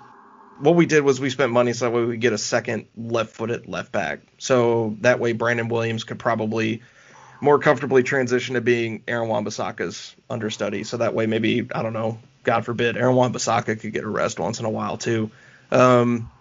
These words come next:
but I, I don't think that Alex Telles is gonna add anything extra to our defense. Maybe he adds a little something to his off-,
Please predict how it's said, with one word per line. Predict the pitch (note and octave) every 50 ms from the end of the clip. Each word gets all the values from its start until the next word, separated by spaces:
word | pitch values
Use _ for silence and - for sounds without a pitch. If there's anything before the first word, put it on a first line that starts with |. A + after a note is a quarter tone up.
| _ _ _ _ _ _ _ - _ _ _ _ _ _ _ _ _ _ _ _ _ _ - -
but | B2+ B2 B2 A#2+ A#2 - -
I, | C3+ C3+ C3+ - -
I | C3
don't | C#3 C#3 C3
think | B2 C#3 C3+ B2+
that | B2+ A#2+
Alex | E2 - A#2+ B2+ B2+ B2+
Telles | - C3+ B2+ C3 B2 A#2
is | A2+
gonna | A2+ A#2 A#2 -
add | - A2 A2+ A#2+
anything | A#2+ A#2 A#2+ A#2+ A#2+ B2 A#2+ A#2 A2 G#2+ -
extra | - A#2+ A#2 - - B2 A#2 A2
to | - A#2+ A2
our | G#2+ G#2+
defense. | A2 B2+ D3 E3+ F3 - E3+ E3 E3 E3 E3 - - - - _ _ _ _ _ -
Maybe | B2 B2 B2 B2 B2+ C3+ C#3 B2+
he | B2+ C3+ C3 -
adds | - B2+ B2+ B2 A#2+
a | G#2+
little | A2+ G#2 G#2+ A2 A#2 B2+ C3 C#3 C#3
something | - - C#3+ C#3+ - D3+ C#3+ C3+
to | C3+
his | C3 B2
off-, | B2 B2 C3+ C3 -